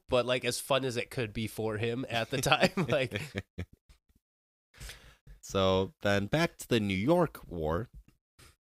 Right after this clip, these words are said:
Speaker 2: or just, uh, continuing on that. So after Maranzano became that leader of the mafia, this is where the phrase "La Cosa Nostra" comes in. And that was the official name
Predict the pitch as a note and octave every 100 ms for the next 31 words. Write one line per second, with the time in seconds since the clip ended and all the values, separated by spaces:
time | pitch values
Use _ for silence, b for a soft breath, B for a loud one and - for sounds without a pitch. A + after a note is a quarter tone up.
0 | - A#2+ G#2 - F#2+ F2+ F2+ F2 - -
1 | G#2+ - F#2 E2 D#2+ G2 G#2 G#2 - -
2 | E2 E2+ _ _ _ _ A#2 D3+ - C#3
3 | A2+ G#2 F#2+ G2+ F#2+ F#2+ F#2 F2 - -
4 | A2+ G#2+ G2+ F2+ F2+ - - - - G#2
5 | A2+ A2 F#2 F#2+ A#2 C3+ _ E2+ F2 E2+
6 | F2+ - - _ _ - F#2 F2+ E2+ -
7 | F2+ F2+ F#2 B2 C3 - G2+ - F#2+ F#2
8 | F2+ F#2 E2 F2 F2+ E2 E2+ E2+ - _
9 | _ _ _ - G2 F#2 F2+ - - F2
10 | F2 - A2+ A2+ - G#2 E2 F2 - C2
11 | C2+ - C#2+ D2+ C2+ - E2+ _ _ _
12 | _ _ _ _ b b _ F2 F#2+ A#2
13 | B2 - G#2+ G2 - G#2 - F#2+ F#2 F2+
14 | F2